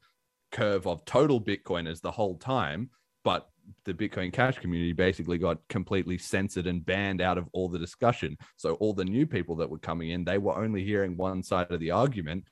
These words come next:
So the Bitcoin Cash side, which was initially the majority, was getting s-, slammed out of there. And,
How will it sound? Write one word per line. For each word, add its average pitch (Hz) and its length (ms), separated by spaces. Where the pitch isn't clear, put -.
So 85 140
the 85 60
Bitcoin 90 380
Cash - 480
side, 82 380
which 85 160
was 85 140
initially 101 500
the 85 100
majority, 90 480
was 90 280
getting 92 260
s-, - 260
slammed 101 380
out 110 160
of 87 60
there. 78 160
And, 80 200